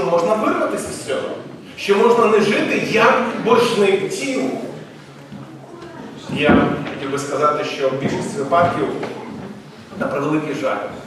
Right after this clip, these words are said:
коли люди не можуть вирватися із цієї залежності, вирватися із цього порочного кола, найперше, що люди роблять,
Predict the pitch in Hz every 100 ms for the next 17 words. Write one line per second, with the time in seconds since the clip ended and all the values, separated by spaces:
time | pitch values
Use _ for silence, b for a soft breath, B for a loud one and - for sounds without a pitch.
0 | - - - - - - - - - -
1 | - 139 139 151 180 214 143 131 - -
2 | - - - - 139 147 185 208 - 135
3 | 127 127 - - - 151 - 131 131 127
4 | 127 127 127 131 139 131 131 135 - 139
5 | 135 - - - - - - - 127 123
6 | 117 131 131 131 131 151 - - - -
7 | 403 - - - - - - - - -
8 | - - - - - 139 143 147 - 139
9 | 151 151 - - 135 135 - 113 110